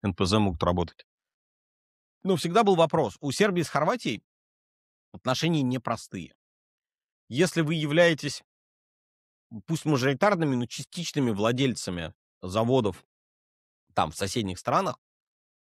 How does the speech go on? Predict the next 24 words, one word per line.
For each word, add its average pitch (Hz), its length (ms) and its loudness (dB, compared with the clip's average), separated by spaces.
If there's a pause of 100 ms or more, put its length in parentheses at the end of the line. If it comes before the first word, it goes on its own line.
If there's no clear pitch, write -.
(120)
а, 85 460 -4 (100)
м, 69 680 -20 (720)
другие 151 600 2
акционеры 123 520 0
вот 107 160 -4
в 120 60 -4
этих - 260 -8
ваших 104 260 -4
частях - 440 -2
разного 104 360 -2
домена 131 400 -4
всегда 120 420 0
будут 127 280 -4
вас 110 160 -4
спрашивать: 117 560 -6 (280)
«А 156 100 6
вы 151 120 2
точно 254 360 0
в 135 120 0
наших 170 420 2
интересах 110 580 -6
решение 101 380 -10
предпринима-, 101 600 -14
принимаете? 98 540 -14